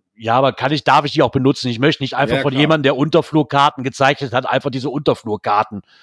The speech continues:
Speaker 1: benutzen.
Speaker 2: Nein, das ist schon klar.
Speaker 1: Ja, so deswegen
Speaker 2: Aber ich
Speaker 1: bin ich
Speaker 2: glaube,
Speaker 1: grad
Speaker 2: ich glaube eigentlich, äh, wenn du das halt denen vernünftig erklärst und in so
Speaker 1: Ja.
Speaker 2: einen Cache mit einbaust, warum nicht?
Speaker 1: Ja, das,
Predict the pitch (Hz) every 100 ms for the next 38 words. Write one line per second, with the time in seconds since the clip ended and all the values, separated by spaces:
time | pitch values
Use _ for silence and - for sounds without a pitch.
0 | _ _ - 113 123 - 107 95 85 -
1 | 85 78 113 120 123 123 117 135 131 131
2 | 131 151 113 117 - - _ _ _ _
3 | _ - 107 - 104 127 135 117 120 123
4 | 127 - - 104 110 113 110 104 110 117
5 | 113 - 110 104 _ - - - 87 107
6 | 104 107 110 117 98 - 107 123 139 110
7 | 110 107 95 - 92 87 - 131 131 -
8 | 110 110 110 107 - _ - _ _ -
9 | 82 80 87 87 - - - 78 78 104
10 | - - 90